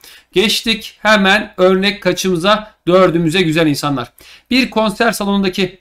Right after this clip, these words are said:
bilet tarifesi aşağıda verilmiştir. Öğrenci yirmi, tam otuz beş. Bir konser için altmış altı tane bilet satılmıştır.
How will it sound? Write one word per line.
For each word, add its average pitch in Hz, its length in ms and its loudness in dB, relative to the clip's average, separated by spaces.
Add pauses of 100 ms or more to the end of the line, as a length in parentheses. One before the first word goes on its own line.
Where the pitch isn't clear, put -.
bilet 202 260 -4
tarifesi 165 480 0
aşağıda 175 460 -2
verilmiştir. 175 640 0 (300)
Öğrenci 165 580 0
yirmi, 165 600 0 (260)
tam 196 400 0
otuz 160 300 -4
beş. 147 320 -2 (320)
Bir 220 200 0
konser 196 400 -2
için 185 260 -6 (100)
altmış 175 400 -2
altı 214 340 0
tane 214 280 0
bilet 196 220 -2
satılmıştır. 170 640 -4